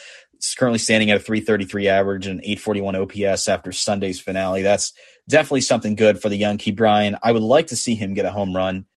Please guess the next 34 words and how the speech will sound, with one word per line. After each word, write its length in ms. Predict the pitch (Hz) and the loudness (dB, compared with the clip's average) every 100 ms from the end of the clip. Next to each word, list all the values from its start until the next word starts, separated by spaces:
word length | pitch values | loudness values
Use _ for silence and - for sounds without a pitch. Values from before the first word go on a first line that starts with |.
| _ - | _ -6
or 80 | 104 | 2
more 200 | 107 107 | 4 4
extra 240 | - 107 | 4 -4
base 260 | 98 98 - | -4 -4 -2
hits 180 | 101 | -4
here 140 | - 107 | -2 0
and 100 | 107 | 2
there, 140 | 104 | 0
but 240 | 95 98 - | 0 -2 2
I'll 80 | 120 | 2
tell 140 | 120 | 4
you 100 | 107 | 4
what, 200 | 90 82 | 2 -2
for 100 | 104 | -2
a 60 | 101 | 0
guy 480 | 120 120 117 113 110 _ _ _ - | 0 0 0 -2 -6 _ _ _ 0
who 120 | 123 | 0
is 100 | 117 | 2
putting 240 | - 151 | 2 4
bat 180 | 139 127 | 4 4
on 120 | 113 | 4
ball, 280 | 98 98 98 | 4 6 6
finding 500 | 92 - 117 123 123 | 2 0 0 0 0
gaps, 500 | 104 95 95 95 - | 4 4 4 2 -2
finding 320 | - 113 123 | -2 -2 -2
holes 260 | 113 117 104 | 0 0 0
in 60 | 101 | -4
the 140 | 98 | -4
infield, 400 | 95 95 101 95 | -6 -4 -2 -2
and 120 | 92 | 0
putting 200 | 107 101 | 0 0
into 140 | 101 95 | -2 -2
the 140 | 95 | 0
outfield, 540 | 95 90 98 95 92 | 2 0 -2 -4 -4